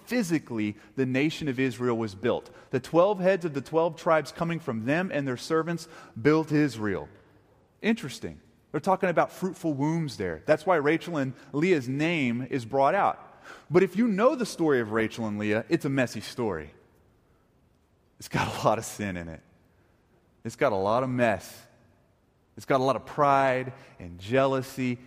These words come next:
and hate and deceit and sin and rebellion and unbelief. It is riddled with a weird story. But they're, they're there. They're there. It's there. It's in the story.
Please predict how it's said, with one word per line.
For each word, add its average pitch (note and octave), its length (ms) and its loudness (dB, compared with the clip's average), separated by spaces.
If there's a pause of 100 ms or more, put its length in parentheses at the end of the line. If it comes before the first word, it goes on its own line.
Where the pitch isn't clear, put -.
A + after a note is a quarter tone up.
and E2+ 140 -10
hate C3+ 540 0 (180)
and G2 140 -8
deceit D#3 720 -6 (220)
and F2 140 -14
sin C#3+ 640 -2 (140)
and G2+ 140 -8
rebellion C3+ 680 0 (180)
and G2+ 140 -10
unbelief. B2+ 840 -2 (160)
It C#3 100 -2
is B2 180 -2
riddled A2+ 760 0
with B2 180 0
a G#2+ 40 0
weird A2+ 420 -2
story. F#2 540 -4 (1400)
But G#2+ 120 -10
they're, A#2 180 -2
they're A#2+ 220 0
there. F3 160 -6 (600)
They're G#2+ 120 -6
there. D3 300 0 (180)
It's G#2+ 160 -14
there. F3+ 200 0
It's - 140 -6
in C#3 80 -6
the C#3+ 60 -8
story. - 360 -8